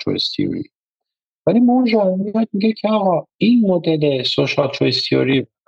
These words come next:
نورماتیو اکونومیکس که سعی کرده علمی بودن و فقط با، اه،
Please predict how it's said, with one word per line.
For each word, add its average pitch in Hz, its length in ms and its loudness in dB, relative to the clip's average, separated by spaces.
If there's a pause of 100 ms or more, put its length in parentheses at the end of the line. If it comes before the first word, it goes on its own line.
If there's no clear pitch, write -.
نورماتیو 120 480 0
اکونومیکس 117 640 -2
که - 120 -4
سعی 160 300 0
کرده 151 600 0
علمی 127 340 0
بودن 123 460 0
و 120 360 -2 (100)
فقط 143 420 -4
با، 113 440 -2 (420)
اه، - 180 -4